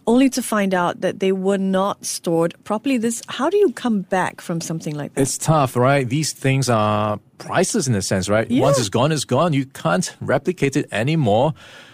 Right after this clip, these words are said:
Speaker 2: It is really tough to see how they can bounce back from something like this.
Speaker 1: Absolutely. The promise was that for ninety-nine dollars a month, you could have peace of mind against the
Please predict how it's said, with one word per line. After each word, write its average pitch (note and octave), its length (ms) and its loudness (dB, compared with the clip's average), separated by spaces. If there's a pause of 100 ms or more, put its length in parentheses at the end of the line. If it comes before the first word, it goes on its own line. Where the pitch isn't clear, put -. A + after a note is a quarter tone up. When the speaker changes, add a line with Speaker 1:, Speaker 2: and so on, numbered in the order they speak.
(320)
Speaker 2:
It G3+ 320 2
is G3+ 280 2
really F#3+ 320 2
tough G3 240 0
to E3 40 -2
see E3+ 200 -2
how D#3+ 180 2
they E3+ 100 -2
can C#3+ 200 0
bounce D#3+ 320 0
back D3+ 420 -2
from - 160 0
something A#2+ 240 0
like G#2 80 0
this. F2+ 400 -2 (240)
Speaker 1:
Absolutely. F3+ 1300 -2
The E3 100 -2
promise B3 480 0
was F3 180 -2
that - 140 -2
for E3+ 120 -6
ninety-nine F3 520 0
dollars D#3+ 360 0
a D#3+ 40 -4
month, D#3 320 -2
you E3 60 -4
could E3+ 120 -4
have D3 160 -4
peace B3+ 300 0
of F#3+ 80 -4
mind E3 340 0
against E3+ 460 -2
the D3+ 100 -4